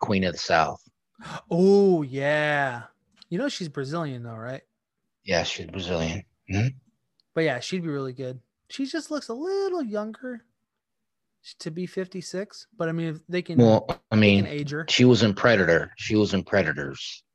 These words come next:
Speaker 1: She
Speaker 2: Yeah.
Speaker 1: was a sniper in Predators.
Speaker 2: Yeah.
Speaker 1: And she was in I Am Legend.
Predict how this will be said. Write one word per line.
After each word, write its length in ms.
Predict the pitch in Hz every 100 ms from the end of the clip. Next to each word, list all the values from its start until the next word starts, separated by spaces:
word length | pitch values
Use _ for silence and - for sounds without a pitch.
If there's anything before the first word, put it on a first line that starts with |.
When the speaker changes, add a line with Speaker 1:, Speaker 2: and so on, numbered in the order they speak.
| _
Speaker 1:
She 140 | - -
Speaker 2:
Yeah. 80 |
Speaker 1:
was 120 | 95 90
a 60 |
sniper 500 | - - 92 87 87
in 100 | 85
Predators. 720 | - 92 80 71 67 65 - _ _ _
Speaker 2:
Yeah. 240 | 139 120 -
Speaker 1:
And 140 | 92 80
she 140 | 98
was 180 | 92 85
in 140 | 90
I 180 | 85 90
Am 180 | 92 95
Legend. 540 | 87 85 87 85 90